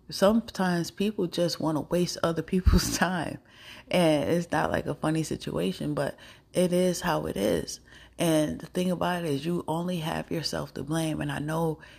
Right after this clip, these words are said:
it's, it's a harsh type of thing, but you have to do what's best for you. When your friends or your supporters, they get it, they will get it. But for you,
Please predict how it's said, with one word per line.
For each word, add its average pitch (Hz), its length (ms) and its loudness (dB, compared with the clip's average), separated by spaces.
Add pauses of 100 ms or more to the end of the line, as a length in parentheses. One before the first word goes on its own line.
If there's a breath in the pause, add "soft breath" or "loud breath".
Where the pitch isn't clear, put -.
(180 loud breath)
it's, 131 400 0 (260)
it's - 160 -6
a 139 60 -4
harsh 160 420 0
type - 320 -4
of 143 80 -8
thing, 165 360 -4 (380 loud breath)
but 160 440 -2 (1300)
you 147 180 -2
have 170 380 4
to 175 60 -2
do 156 200 -2
what's 151 160 -2
best 147 280 -2
for 139 80 -4
you. 131 340 -6 (380 loud breath)
When 127 140 2
your 127 140 4
friends 165 640 2
or 131 100 2
your 123 200 -2
supporters, 147 800 -2 (120)
they 127 140 0
get 147 300 0
it, 151 160 -2 (320)
they 143 160 4
will 135 160 2
get 123 260 2
it. - 160 -8 (480 loud breath)
But 131 200 2
for - 200 -6
you, 123 500 0